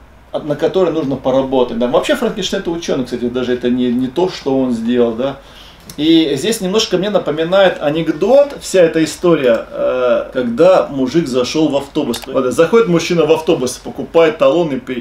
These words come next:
передает его рядом стоящей женщине. «Рыбка, э, прокомпостируй билетик, пожалуйста». Женщина берет талон и делает выводы с его слов. Рыбка, значит, зубами, зубами, значит,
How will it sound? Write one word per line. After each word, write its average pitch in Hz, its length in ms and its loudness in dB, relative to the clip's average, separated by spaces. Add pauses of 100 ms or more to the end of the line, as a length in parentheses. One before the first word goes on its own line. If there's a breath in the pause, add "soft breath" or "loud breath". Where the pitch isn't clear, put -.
(120)
передает 131 340 -4
его 123 180 2
рядом 135 240 2
стоящей 127 380 -2
женщине. 120 360 -4
«Рыбка, 139 320 -4 (240)
э, 113 320 0
прокомпостируй 135 720 0
билетик, 123 420 -4
пожалуйста». 117 480 -4 (300 loud breath)
Женщина 139 340 -2
берет 135 280 0
талон 151 280 0
и 127 160 -10
делает 135 280 -2
выводы 120 280 -2
с - 140 -10
его 127 160 -2
слов. 120 220 -6 (340 loud breath)
Рыбка, 190 520 0
значит, 120 440 -4
зубами, 135 580 -2
зубами, 147 460 0
значит, 120 300 -4